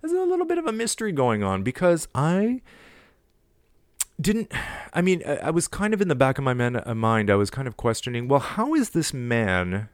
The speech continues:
getting these men to submit, like, stronger, healthier, younger men to submit to him in this way, or at least,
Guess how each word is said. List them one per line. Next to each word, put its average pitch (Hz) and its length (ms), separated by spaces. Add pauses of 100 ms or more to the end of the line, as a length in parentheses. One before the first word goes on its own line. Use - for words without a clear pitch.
(320)
getting 151 400
these 120 220
men 123 880 (580)
to 139 600
submit, - 600
like, 107 320 (120)
stronger, 139 920
healthier, 123 600
younger 113 720 (240)
men 107 400
to 113 120
submit 110 540
to 110 140
him 87 440
in 107 160
this 98 220
way, 113 220
or 120 260
at 110 100
least, 127 360